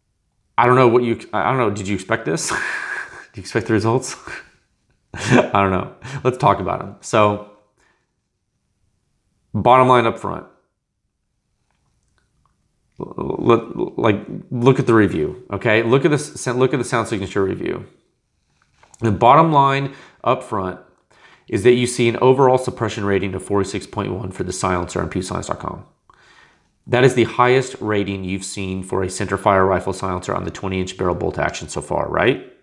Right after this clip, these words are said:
Right. Remember, the overall rating is a composite rating of the muzzle rating and the ear rating. At the muzzle, the silencer earns a rating of thirty point seven.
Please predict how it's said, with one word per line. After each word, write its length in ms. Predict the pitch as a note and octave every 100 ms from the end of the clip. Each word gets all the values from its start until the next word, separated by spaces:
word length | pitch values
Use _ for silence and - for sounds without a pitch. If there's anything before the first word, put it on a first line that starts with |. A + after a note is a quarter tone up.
| _ _ _ _ _ -
Right. 240 | C#2 - _ _ _ _ - - - _ _ _ _ _ _ _ _ -
Remember, 520 | A2 A#2+ F2+ D#2 - _ _ _ _ _ _ _ _ _ _ _ -
the 160 | A2
overall 320 | A#2 C#3 G3 G3+
rating 340 | B2 A#2 C3+
is 120 | B2
a 60 | G#2
composite 680 | G#2+ G2+ - - C3+ C#3+ D3+
rating 500 | B2 C3+ D#3+ E2+ D#2+
of 140 | F#2+
the 80 | G2
muzzle 320 | F#2+ G2+ A#2+
rating 320 | B2 C3 D3
and 120 | C#3+ A2+
the 120 | F2+
ear 100 | D#2+
rating. 340 | - - - _ _ _ _ _ _ _ _ _ _ _ _ _ _ -
At 120 | A#2
the 60 | G2+
muzzle, 640 | B2+ A3 B3 G#2 A2+ -
the 100 | G#2+
silencer 400 | C#3+ C3 C3 B2
earns 160 | A#2
a 40 | A2
rating 260 | A2+ G#2+
of 100 | G#2
thirty 220 | F#2 G#2+ F#2+
point 260 | F#2+ F2
seven. 440 | - C2+ - D2